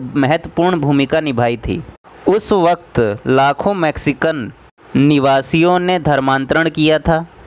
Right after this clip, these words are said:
इसके बाद अठारह सौ इक्कीस में स्पेन के खिलाफ मेक्सिकन स्वतंत्रता के सफल आयोजन के बाद मेक्सिको को एक स्वतंत्र राष्ट्र बना दिया गया था।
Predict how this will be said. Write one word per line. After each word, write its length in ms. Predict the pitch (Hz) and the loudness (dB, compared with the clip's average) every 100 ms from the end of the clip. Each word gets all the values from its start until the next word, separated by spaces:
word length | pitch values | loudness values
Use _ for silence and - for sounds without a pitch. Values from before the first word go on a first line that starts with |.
| - - - | -20 -12 -8
इसके 400 | 139 - 175 180 | -8 -2 -2 0
बाद 280 | 175 175 175 | 0 0 0
अठारह 560 | 143 - 147 131 165 | -4 -2 -2 0 -2
सौ 140 | 170 185 | -4 -4
इक्कीस 500 | 139 - 175 170 147 | -4 -4 -4 -2 0
में 260 | 143 160 - - - - - | 0 -2 -8 -20 -20 -8 -4
स्पेन 420 | - - 160 185 | -4 -2 -2 -2
के 140 | 175 180 | -2 -4
खिलाफ 440 | 175 151 160 165 | 0 0 0 0
मेक्सिकन 600 | 156 135 - - 135 180 | 0 0 -2 -6 -2 -4
स्वतंत्रता 720 | 170 151 131 147 135 147 170 175 | -2 -2 0 -2 -2 -2 -2 -2
के 160 | 175 | -4
सफल 400 | 165 - - 165 | -2 -2 0 -2
आयोजन 500 | 139 135 135 139 160 | 0 0 0 -2 -2
के 120 | 151 131 | -2 0
बाद 300 | 117 101 - - - - - - - | 0 -2 -8 -20 -20 -20 -20 -6 0
मेक्सिको 520 | 143 147 - 151 190 | 0 0 -2 0 0
को 200 | 185 185 | 2 2
एक 160 | 175 - | 2 0
स्वतंत्र 520 | 160 139 165 165 165 | -2 0 -2 -2 -2
राष्ट्र 460 | 151 147 - 160 160 | 0 -2 -2 -2 0
बना 280 | 135 135 | 0 0
दिया 240 | 123 113 107 | 0 0 2
गया 200 | 107 104 | 2 0
था। 280 | - 117 | -2 -6